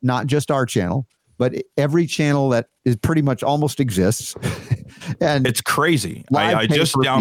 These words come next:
Speaker 2: downloaded, I just, you did, and you
Speaker 1: Yeah.
Speaker 2: inspired me. I was like, "Okay." So I went, I,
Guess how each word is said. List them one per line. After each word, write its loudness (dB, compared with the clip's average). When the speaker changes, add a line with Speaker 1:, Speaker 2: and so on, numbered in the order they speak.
Speaker 2:
downloaded, 0
I 0
just, 0
you 4
did, 2
and 4
you 4
Speaker 1:
Yeah. 4
Speaker 2:
inspired 0
me. 2
I 2
was 0
like, -4
"Okay." 0
So -2
I 4
went, 2
I, 2